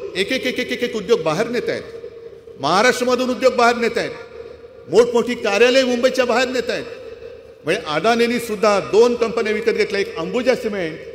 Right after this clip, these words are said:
आणि एसीसी सिमेंट. या दोन्ही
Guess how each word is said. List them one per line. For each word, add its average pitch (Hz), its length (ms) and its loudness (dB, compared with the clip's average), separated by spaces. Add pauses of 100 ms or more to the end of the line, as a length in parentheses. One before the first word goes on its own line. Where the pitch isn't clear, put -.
(160)
आणि 165 400 -6
एसीसी 190 380 -6
सिमेंट. 127 300 -6 (1120)
या 160 80 2
दोन्ही 208 520 0